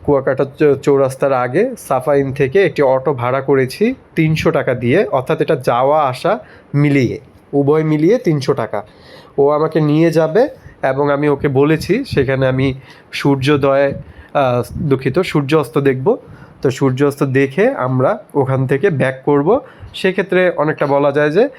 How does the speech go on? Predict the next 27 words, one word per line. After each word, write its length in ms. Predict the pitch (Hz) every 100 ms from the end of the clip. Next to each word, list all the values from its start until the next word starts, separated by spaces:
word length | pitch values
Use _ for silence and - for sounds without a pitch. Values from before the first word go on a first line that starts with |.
| - -
আহ, 200 | 151 143
মাগরিবের 520 | 139 147 143 147 143
আজান 280 | 139 135 151
হয়ে 160 | 139 131
যাবে, 160 | 139
তারপর 360 | 156 135 131 139
ব্যাক 260 | 127 123 -
করব। 320 | 135 156 277 - -
তো 140 | 143 127
সেক্ষেত্রে, 460 | 135 127 135 127 - - - -
আহ, 200 | 139 127
তার 220 | 127 127
সাথে 260 | 131 139 127
তিনশো 360 | 131 143 131 139
টাকা 200 | 135 135
মিটিয়ে 400 | 135 135 139 139
নিয়েছি। 500 | 135 131 - 196 240 - - -
হয়তো 280 | 139 135 139
মৌসুমে 520 | 139 139 135 143 143
কিছুটা, 640 | 139 131 135 139 135 135 - - - -
আহ, 320 | 143 135 127 123
বেশিও 380 | 135 135 151
নিতে 240 | 143 139 135
পারে, 300 | 131 139 220 -
তবে 160 | 175 165
মোটামুটি 480 | 156 160 160 165 156
আপনি, 340 | 143 143 139